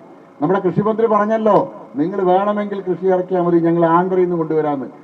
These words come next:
ആന്ധ്രയിൽ നിന്ന് അരി വന്നാൽ ഇവിടുത്തെ മന്ത്രിയുടെ പോക്കറ്റ് നിറയും. സർക്കാരിലെ പല മന്ത്രിമാരുടെയും പല ഇടനിലക്കാരുടെയും പോക്കറ്റ് നിറയുന്ന കൃഷിമന്ത്രിക്ക് അറിയാം.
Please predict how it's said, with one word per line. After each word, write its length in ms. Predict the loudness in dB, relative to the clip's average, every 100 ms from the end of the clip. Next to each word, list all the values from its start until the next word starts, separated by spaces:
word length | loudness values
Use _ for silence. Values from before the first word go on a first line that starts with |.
| -6 2
ആന്ധ്രയിൽ 460 | 4 4 0 0
നിന്ന് 140 | 2 2
അരി 160 | 2
വന്നാൽ 520 | 2 2 6 6 4 -4 -12 -20 -20 -20 -20 -14 0
ഇവിടുത്തെ 320 | 0 2 0
മന്ത്രിയുടെ 840 | 4 4 4 0 -2 -2 0 2
പോക്കറ്റ് 880 | 0 -4 2 6 8 6 2 -2 -2
നിറയും. 520 | 0 0 0 0 -2 -8 -6 4
സർക്കാരിലെ 880 | 6 6 4 4 2 0 2 0 -2 -10 2
പല 220 | 6 8
മന്ത്രിമാരുടെയും 1040 | 8 6 2 2 4 2 2 0 -2 -2 -4 -8 2 4
പല 120 | 6
ഇടനിലക്കാരുടെയും 960 | 6 4 6 4 6 2 2 2 0 0
പോക്കറ്റ് 500 | 2 2 2 -2 -2
നിറയുന്ന 440 | -2 0 0 0 -2
കൃഷിമന്ത്രിക്ക് 840 | -4 -10 -6 -4 -2 -2 -4 -4
അറിയാം. 440 | -4 -6 -8 -12